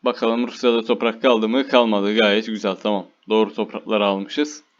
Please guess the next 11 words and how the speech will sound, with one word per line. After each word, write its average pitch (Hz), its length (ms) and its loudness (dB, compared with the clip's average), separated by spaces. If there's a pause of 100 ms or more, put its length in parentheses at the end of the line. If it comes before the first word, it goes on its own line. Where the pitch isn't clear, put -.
(340)
Şimdi 139 200 2
askerlerimizi 135 760 4
hemen 131 180 4
geri 117 280 0
toplayalım. 117 560 2
Ba-, 117 220 2
diğer 117 260 4
devletlere 110 600 0
savaşımızı 107 600 -2
ilan 101 320 0
edelim. 98 360 -4